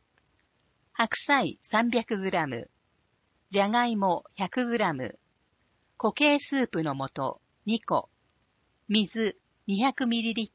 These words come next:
トル。玉ねぎ百グラム。ニンニク一片。牛乳二百ミリリットル。塩、胡椒少々。ローリエ二枚。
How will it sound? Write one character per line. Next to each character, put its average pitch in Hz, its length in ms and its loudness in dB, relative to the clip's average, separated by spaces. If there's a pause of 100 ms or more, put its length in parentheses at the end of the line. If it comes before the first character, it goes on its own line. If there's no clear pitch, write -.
ト 151 140 0
ル。 123 220 -8 (1000)
玉 233 300 2
ね 247 180 0
ぎ 151 280 -4 (280)
百 226 320 -2
グ 233 120 -2
ラ 185 160 0
ム。 123 240 -8 (920)
ニ 226 200 2
ン 247 100 2
ニ 233 120 0
ク 214 360 -2 (240)
一 240 160 -4 (160)
片。 135 240 -4 (1000)
牛 240 300 2
乳 196 460 0 (200)
二 208 140 2
百 262 260 -2
ミ 226 160 -2
リ 226 120 -2
リ 220 120 -4
ッ - 40 -14 (140)
ト 147 140 -2
ル。 131 220 -10 (920)
塩、 226 360 0
胡 208 120 2
椒 214 480 0 (200)
少 226 300 0
々。 107 440 -6 (1040)
ロ 262 220 4
ー 262 60 4
リ 160 180 0
エ 131 240 -2 (240)
二 214 160 0
枚。 143 340 -4